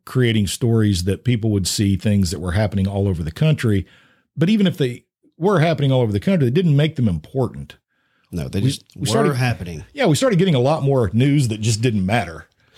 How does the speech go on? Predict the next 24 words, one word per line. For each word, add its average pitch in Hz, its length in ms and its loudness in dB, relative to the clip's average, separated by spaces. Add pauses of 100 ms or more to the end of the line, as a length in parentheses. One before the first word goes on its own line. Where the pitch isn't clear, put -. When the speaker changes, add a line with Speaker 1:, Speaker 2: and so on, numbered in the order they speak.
(160)
Speaker 2:
Trying 220 180 0
to 196 40 0
get 151 140 -2
something 117 260 0
that'll 104 220 -2
grab 123 460 0
somebody's 110 360 0
attention. 104 540 -4 (140)
You're 92 300 -8
trying 95 200 0
to, 92 180 -2
you 104 100 2
know, 95 100 2
do 120 320 -2
the 113 120 -4
job 104 300 -2
of 92 100 -6
those 104 180 -2
special 104 320 0
interest 95 220 -2
magazines. 95 580 -4 (140)
Speaker 1:
Well, 180 240 2
and 170 240 2
remember 170 600 2